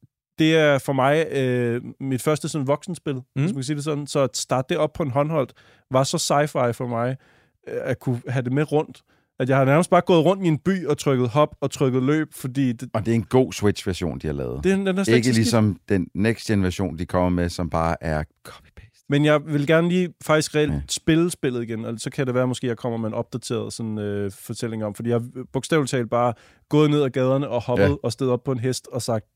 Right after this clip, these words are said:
Speaker 1: "Det var lige godt satans i en håndholdt. <laughs> Hvad, hvad bliver det næste?"
Speaker 3: Hvad siger
Speaker 2: Ja.
Speaker 3: Vans? <clears throat> Ja.
Speaker 2: Okay, øh, jeg vil gerne komme med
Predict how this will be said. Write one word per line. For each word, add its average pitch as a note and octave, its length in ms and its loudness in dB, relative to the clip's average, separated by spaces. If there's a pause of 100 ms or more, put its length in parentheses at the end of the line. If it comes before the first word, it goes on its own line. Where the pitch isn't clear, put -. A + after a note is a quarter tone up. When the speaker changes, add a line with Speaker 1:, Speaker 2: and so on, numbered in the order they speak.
Speaker 1:
"Det F3 120 4
var F3 60 2
lige C3+ 140 2
godt B2+ 160 -2
satans A2+ 340 -6
i C3+ 160 0 (480)
en D3+ 200 2
håndholdt. F#3 500 4 (200)
<laughs> - 180 -20
Hvad, D3 120 0 (540)
hvad G3 180 6
bliver F#3+ 200 4
det E3+ 140 2
næste?" D3 320 0 (100)
Speaker 3:
Hvad C3+ 100 2
siger C#3+ 200 4
Speaker 2:
Ja. D#3+ 60 4
Speaker 3:
Vans? F3 320 0 (340)
<clears throat> C#3 60 -2 (580)
Ja. F3 180 4 (160)
Speaker 2:
Okay, G3 300 4 (100)
øh, E3 300 4
jeg F3+ 120 4
vil G#3 80 0
gerne F#3+ 220 0
komme F#3 300 0
med D#3 180 2